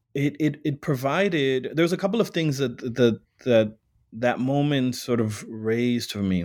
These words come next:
First of all, it helped me better appreciate that despite the discourse after Trump was elected, the idea that this was like, it came out of the blue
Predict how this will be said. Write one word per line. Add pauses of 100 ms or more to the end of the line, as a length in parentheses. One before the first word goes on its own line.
First
of
all, (300)
it
helped
me
better
appreciate (420)
that
despite
the
discourse
after
Trump
was
elected,
the
idea
that
this
was
like,
it
came
out
of
the
blue